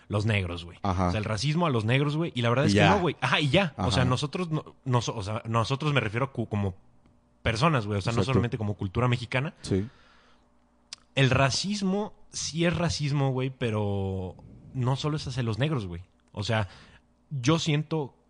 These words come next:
Speaker 1: de verdad que ahorita en esta sociedad, no necesariamente aquí en México, güey, más bien en Estados Unidos,
Speaker 2: Sí.
Speaker 1: en todos los estados o ciudades liberales, güey,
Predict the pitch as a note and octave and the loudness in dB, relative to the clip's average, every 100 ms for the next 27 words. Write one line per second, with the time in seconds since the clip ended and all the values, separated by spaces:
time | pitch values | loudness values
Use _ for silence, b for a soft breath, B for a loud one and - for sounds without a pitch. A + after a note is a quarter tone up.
0 | _ B2+ A2 G#2 G#2+ A#2 D3 - A#2 A2+ | _ -6 -4 -2 0 0 -2 -2 2 2
1 | B2+ - C#3+ B2+ - C#3 A2 - G2+ G#2+ | 0 -2 -2 -2 -4 -6 -6 -4 -2 -2
2 | A#2+ - - _ - B2+ D#3+ C3+ C3+ C3 | -4 -10 -20 _ -2 2 2 2 0 2
3 | C3 C3 - A#2+ A2 G2+ - F2+ F#2+ G#2+ | 0 -2 0 0 0 -4 -6 -4 -2 0
4 | B2+ B2 G2+ F#2+ A2+ A2+ G2+ G2+ G2 - | 2 0 -2 -2 -4 -4 -6 -4 -4 -8
5 | B B - G#2 G#2 F#2+ A#2 B2 B2 A2+ | B B -4 -2 0 0 2 2 2 0
6 | - G#2+ - A2 A2 G#2+ G#2 F#2+ G#2 G#2 | -2 -6 -4 -2 0 0 -2 -6 -4 -4
7 | G#2+ A#2+ A2+ G#2 G2+ G#2+ B2 B2+ C#3 | 0 0 0 0 0 0 0 -2 -4